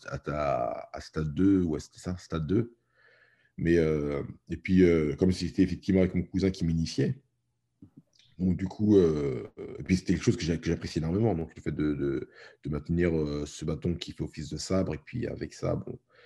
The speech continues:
t'as, t'as, t'as le ri-, rudiment de déplacement, de passage, tout ce qui va, tout ce qui va avec. Donc,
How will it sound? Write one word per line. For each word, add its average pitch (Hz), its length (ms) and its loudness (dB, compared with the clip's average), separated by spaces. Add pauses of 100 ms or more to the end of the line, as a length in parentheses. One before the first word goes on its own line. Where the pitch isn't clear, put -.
(240)
t'as, - 120 -10
t'as, 73 160 -6
t'as 71 200 -8
le 78 80 -4
ri-, 78 280 -6
rudiment 82 500 -2
de 76 240 -4
déplacement, 78 800 -6
de 76 80 -6
passage, 78 560 -8
tout - 80 -20
ce - 80 -20
qui - 120 -12
va, 65 220 -10
tout - 140 -16
ce - 60 -18
qui - 100 -8
va 69 100 -6
avec. 101 300 0
Donc, - 100 -20